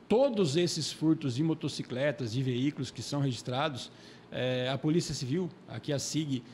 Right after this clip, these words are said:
vai até o local, verifica câmeras de segurança. Numa dessas ações, a Polícia Civil acaba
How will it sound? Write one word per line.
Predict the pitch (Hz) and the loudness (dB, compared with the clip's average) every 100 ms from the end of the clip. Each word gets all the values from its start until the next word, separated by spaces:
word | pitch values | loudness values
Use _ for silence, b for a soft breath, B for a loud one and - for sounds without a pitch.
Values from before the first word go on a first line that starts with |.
| B | B
vai | - 107 117 151 190 | -12 -6 -2 0 0
até | 156 - 139 | -2 -2 -2
o | |
local, | 139 139 - 123 151 180 - B B B | 0 -2 -2 -2 -2 -4 -12 B B B
verifica | 104 165 170 - 196 202 | 0 2 2 0 -2 0
câmeras | 196 175 175 | 0 2 2
de | 151 | 0
segurança. | 185 170 143 123 135 | -2 -2 -2 -2 -4
Numa | 139 175 311 269 | 0 2 4 2
dessas | 135 151 139 147 143 | 2 0 0 -2 0
ações, | 190 - 202 233 - - - | 0 0 0 0 -2 -6 -6
a | 190 | -4
Polícia | 214 190 165 | 0 0 0
Civil | 220 180 | 0 0
acaba | 220 220 180 170 190 | -2 0 0 0 -2